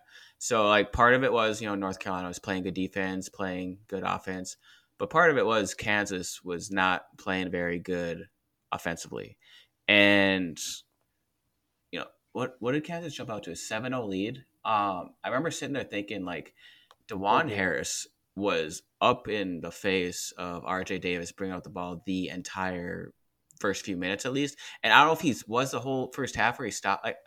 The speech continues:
Speaker 1: when North Carolina went on their run, was he stopping doing that, or did we just figure it out all of a sudden?
Speaker 2: <clears throat> They weren't scoring at all, so they had no opportunities to get up and press, I suppose.
Speaker 1: Yeah, yeah, that's true. That is very true. So, yeah, basically us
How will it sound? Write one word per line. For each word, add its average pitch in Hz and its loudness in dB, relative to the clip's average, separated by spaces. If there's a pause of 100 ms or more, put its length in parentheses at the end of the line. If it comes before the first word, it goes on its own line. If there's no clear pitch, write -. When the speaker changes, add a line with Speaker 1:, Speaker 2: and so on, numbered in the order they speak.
(680)
Speaker 1:
when 127 4
North 139 4
Carolina 135 4
went 113 2
on 113 2
their 98 -2
run, 101 0
was 92 -4
he 117 -4
stopping 113 -2
doing 170 -4
that, 175 -2
or 120 0
did 104 -2
we 113 0
just 98 -6 (220)
figure 104 0
it 85 0
out 87 0
all 57 -6
of - -16
a - -14
sudden? 60 -12 (140)
Speaker 2:
<clears throat> - 6 (220)
They 170 -6
weren't 190 -4
scoring 175 -4
at 104 -8
all, 92 -14 (140)
so - -6
they 127 -4
had 131 -2
no 135 -2
opportunities 135 -6
to 117 -12
get 113 -10
up 110 -14
and 110 -14
press, 110 -8
I 113 -10
suppose. 127 -8 (140)
Speaker 1:
Yeah, - -10 (120)
yeah, 92 -2
that's 98 -6
true. 98 -8 (1080)
That 92 -10
is 95 -12
very 98 -6
true. 98 -6
So, 98 0
yeah, 110 6
basically 107 0
us 107 0